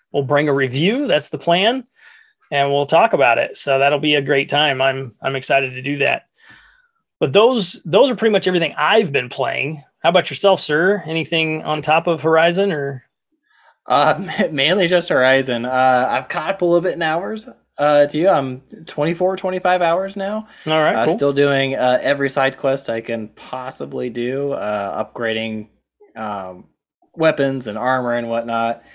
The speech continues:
Speaker 2: Um, side quests are still really, really good. It's still a lot of fun to hunt down new creatures when you come across them. I have,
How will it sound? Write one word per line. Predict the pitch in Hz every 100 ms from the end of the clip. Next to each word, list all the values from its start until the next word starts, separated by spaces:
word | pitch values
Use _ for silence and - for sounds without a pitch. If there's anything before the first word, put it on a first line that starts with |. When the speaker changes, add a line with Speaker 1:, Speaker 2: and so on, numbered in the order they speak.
| - - _ _ -
Speaker 2:
Um, | 98 101 95 87 -
side | 143 123 120
quests | 120 110
are |
still | - 123 117
really, | 95 110 110 104
really | 107 104
good. | 95 107 107 107 104
It's | 101 - 87
still | 117 107
a |
lot | 104 104
of | 101
fun | 104 101
to |
hunt | 117 110
down | 104 101 98 107 _ _ _ _ _ -
new | 120 110
creatures | - 113 110 110
when | 104
you |
come | 113 104
across | 101 101 98 -
them. | 101 98
I | 98
have, | 98